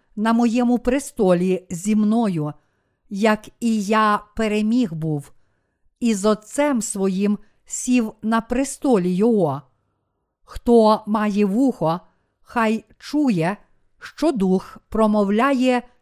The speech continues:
церквам». Тлумачення. Вірш чотирнадцятий.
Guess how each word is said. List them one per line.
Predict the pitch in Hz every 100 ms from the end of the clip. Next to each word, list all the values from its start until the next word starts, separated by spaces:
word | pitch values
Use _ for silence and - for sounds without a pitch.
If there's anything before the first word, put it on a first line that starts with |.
| _
церквам». | - 254 285 320 196 165 151 143 147 - _ _ _ _ _ _ _ _ _ _ _ _ _ _ _ _ _ _ _ _ _ _ _ _ _ _ _ _ _ _ _ _ _ _ _ _ _ _
Тлумачення. | - 214 269 349 196 170 - 180 170 170 160 160 165 - _ _ _ _ _ _ _ _ _ _ _ _ _ _ _ _ _ _ _ _ _ _ _ _ -
Вірш | 214 233 226 214 - _ _
чотирнадцятий. | 226 214 214 202 214 233 - 165 - 143 131 -